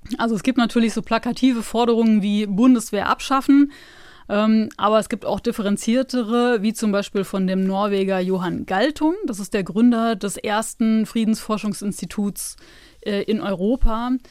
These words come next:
Und der kritisiert unter anderem auch die Rolle der Medien und sagt, äh, und, und fordert, Journalisten sollten nicht erst dann berichten, wenn in einem Land zum Beispiel die Gewalt ausgebrochen ist. Und sie sollten nicht nur einen begrenzten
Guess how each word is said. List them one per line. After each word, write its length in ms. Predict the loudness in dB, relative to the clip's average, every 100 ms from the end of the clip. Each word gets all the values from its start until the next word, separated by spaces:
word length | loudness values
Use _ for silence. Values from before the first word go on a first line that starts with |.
| _ -16
Und 380 | -2 0 0 -4 -8
der 380 | -2 0 0
kritisiert 580 | 0 -2 -2 0 0 2
unter 300 | 4 4 2
anderem 340 | 0 0 -2 0
auch 240 | -2 0
die 100 | -2
Rolle 460 | 0 0 2 0 -4 -6 2
der 80 |
Medien 560 | 4 4 2 -2 -8 -8
und 140 | -6
sagt, 380 | -4 -4 -6 -12
äh, 280 | -8 -6 -6
und, 320 | -8 -10 -8
und 140 | -6 -2
fordert, 480 | 0 0 0 -4 -10
Journalisten 720 | -4 0 0 0 0 0 0 -2
sollten 340 | -2 0 0
nicht 180 | -2 -2
erst 460 | -4 -6 -8 -20 -10 -2
dann 200 | 2 2
berichten, 600 | 2 -2 0 0 2 0
wenn 120 | -2
in 100 | -2
einem 480 | -4 -4 -4 -6 -4
Land 260 | -4 -4
zum 100 | -6
Beispiel 260 | -8 -6 -6
die 80 | -4
Gewalt 300 | -4 -4 -4
ausgebrochen 640 | -4 -2 -2 -2 0 0
ist. 280 | -2 -8 -14
Und 180 | -6 -4
sie 80 | -2
sollten 280 | -2 0 -2
nicht 200 | -2 -2
nur 160 | -4
einen 380 | -2 -2 -2 -4 -8 -20 -8
begrenzten 800 | -4 2 4 4 2 -2 -2 -4